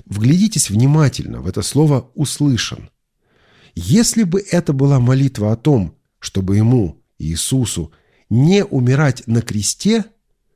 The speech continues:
тогда получается, что он не был услышан, потому что он ведь умер на Голгофском кресте.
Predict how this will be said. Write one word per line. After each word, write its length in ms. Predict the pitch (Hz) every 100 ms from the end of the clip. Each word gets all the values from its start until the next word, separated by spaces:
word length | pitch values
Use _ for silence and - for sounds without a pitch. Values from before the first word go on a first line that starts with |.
| _ _ -
тогда 220 | - 71
получается, 640 | 127 208 - 139 180 170
что 200 | 156 151
он 180 | 156 143 _ -
не 340 | 127 147 220 202
был 300 | 92 76 -
услышан, 600 | 107 - 92 78 - - _ _ _ _ _ _
потому 240 | - 65 64
что 180 | - 87
он 100 | 107
ведь 240 | 117 - -
умер 540 | 240 226 95 - - _ -
на 160 | 139
Голгофском 580 | 131 131 135 101 - 92
кресте. 440 | 101 - - -